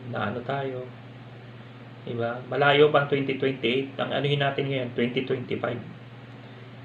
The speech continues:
O, tignan natin. Sila yung mga senador na papasok sa twenty twenty-five. Doon tayo mag-focus.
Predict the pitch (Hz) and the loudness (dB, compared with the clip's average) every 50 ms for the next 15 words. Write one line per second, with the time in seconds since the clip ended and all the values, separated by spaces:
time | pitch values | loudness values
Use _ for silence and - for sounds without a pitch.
0 | - - - - 101 - 110 113 135 170 196 226 240 240 220 170 - - - 110 | -14 -10 -8 -8 -4 -2 0 0 2 4 4 4 4 4 4 0 0 0 -2 0
1 | 107 110 107 120 120 123 123 - 139 135 135 135 143 135 139 143 143 - 143 139 | 2 2 2 2 0 -2 0 0 2 2 2 4 4 2 2 2 -2 -2 -2 -2
2 | 147 143 139 - 143 - - 147 143 143 143 143 143 143 139 - 147 139 139 - | 0 -2 -2 -2 -6 -2 -2 0 2 2 0 0 0 -2 -2 0 0 -2 0 -4
3 | 151 - - 110 107 110 - - 143 143 - 151 147 147 139 - - 135 120 113 | -6 -2 0 0 0 0 -2 -2 -2 6 8 8 8 8 6 4 6 8 8 8
4 | 113 131 143 147 | 8 4 0 -2